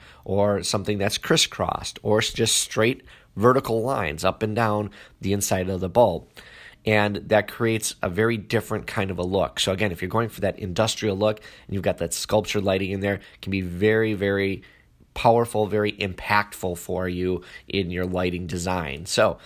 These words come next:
that's one of the other really neat things to keep an eye out for. The next twenty nineteen lighting trend is mid-century modern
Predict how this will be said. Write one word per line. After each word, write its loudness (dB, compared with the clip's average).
that's -2
one -2
of -2
the 2
other 2
really 0
neat -4
things -2
to -12
keep -8
an -2
eye -4
out -4
for. -6
The -4
next 0
twenty 2
nineteen 0
lighting 2
trend 0
is 0
mid-century 0
modern 0